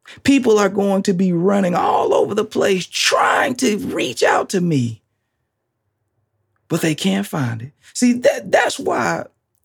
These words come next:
tonight we're calling this thing, Appreciate What You Have. See, right now we have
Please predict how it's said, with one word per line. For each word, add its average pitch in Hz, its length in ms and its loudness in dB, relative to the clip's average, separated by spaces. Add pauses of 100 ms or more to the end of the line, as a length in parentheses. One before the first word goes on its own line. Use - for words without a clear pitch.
(140)
tonight 208 580 -2 (720)
we're 196 140 2
calling 202 540 -2
this 165 180 -2
thing, 165 240 -6
Appreciate 214 800 -4
What 196 320 -4
You 190 80 0
Have. 165 480 0
See, 202 180 0
right - 420 0
now 208 300 0
we 220 300 2
have 165 600 -2